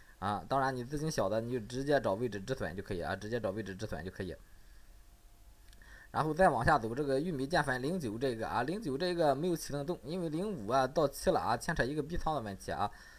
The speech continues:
所以，所以说这个，呃，零五合约呢啊，这个价差其实是更合理的啊，它两个这个品种的价差是更合理的。零九的话，它走这么低啊，说明它这个价差是不合理的啊，所以说这个做单，做单呢就可以拿就行了。然后呢啊，有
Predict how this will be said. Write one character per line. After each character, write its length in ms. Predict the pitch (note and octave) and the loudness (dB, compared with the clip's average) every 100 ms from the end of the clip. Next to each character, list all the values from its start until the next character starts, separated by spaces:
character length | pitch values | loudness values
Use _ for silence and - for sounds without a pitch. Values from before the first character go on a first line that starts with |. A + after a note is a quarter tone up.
| - | -10
所 220 | - D#3+ | 4 4
以， 40 | C#3+ | 6
所 160 | - | 4
以 120 | E3 C3 | 4 12
说 220 | - C#3 | 12 12
这 80 | C#3 | 6
个， 420 | C3 A#2+ A2+ A2 - - - | 2 4 4 2 -6 -16 -12
呃， 120 | - | -4
零 220 | A#2 D#3 D#3+ | 0 2 2
五 120 | A#2 | 0
合 180 | - C3+ | 4 6
约 100 | D3 | 6
呢 80 | C3 | 2
啊， 200 | - G#2+ | 2 0
这 80 | A2+ | 0
个 80 | |
价 220 | A2+ D3+ A#2 | 2 4 6
差 180 | C3+ | 4
其 200 | C3 - | 2 -2
实 160 | D3 C3+ | -4 -4
是 180 | - B2 | -4 -6
更 220 | A2 D#3 | -4 -4
合 180 | - A#2 | 0 -2
理 160 | G2 | -2
的 80 | D#2 | -4
啊， 160 | F2+ G2+ | 0 0
它 60 | C3+ | 0
两 180 | A2+ | -2
个 120 | G2+ A#2 | -2 0
这 100 | B2+ | 0
个 60 | |
品 160 | G#2+ B2+ | 0 -2
种 100 | G#2 | -2
的 60 | |
价 160 | G#2+ A#2 | 0 0
差 120 | - | 0
是 60 | A#2 | -4
更 140 | G#2+ A#2 | -4 -6
合 140 | G#2+ | -6
理 120 | F#2+ | -4
的。 120 | E2 D#2+ | -6 -6
零 300 | A2+ D#3+ F#3 | -6 -4 -4
九 220 | A#2 G#2 | -4 -2
的 80 | A#2+ | 2
话， 180 | C#3 | 2
它 100 | G2 | 2
走 220 | C3 A2+ B2 | 0 -2 -4
这 80 | |
么 100 | C#3+ | -4
低 160 | A2+ C3 | -4 0
啊， 140 | B2+ | 0
说 100 | F#2+ | 0
明 120 | C3+ B2+ | -4 -2
它 100 | D3+ | -4
这 80 | |
个 80 | C3 | -2
价 160 | A#2 A#2+ | 0 2
差 160 | B2 | 4
是 80 | A#2+ | 2
不 160 | G#2+ D#3+ | 0 -4
合 140 | - | -2
理 100 | F#2+ | -2
的 100 | E2 - - - - | -6 -12 -18 -14 -2
啊， 140 | G#2 | -2
所 140 | A#2 | 2
以 60 | C#3+ | 2
说 120 | C#3 | 2
这 120 | D3+ | 0
个 100 | D3 | 0
做 160 | C3 D3+ | 2 2
单， 220 | C3 B2+ - - - | 2 0 -6 -20 -10
做 120 | - D#3+ | 2 4
单 140 | D#3 | 6
呢 140 | C#3+ | 4
就 80 | B2 | 0
可 140 | C#3+ D3+ | 0 0
以 60 | |
拿 240 | A2+ - E3 | 2 2 2
就 80 | C3+ | 2
行 120 | G2+ | -4
了。 100 | F2+ - - - - | -8 -12 -18 -16 -4
然 140 | B2 | 0
后 140 | G3 | 2
呢 120 | F3+ B2+ - | 0 -2 0
啊， 140 | A2 | 0
有 260 | B2+ B2+ | 0 -2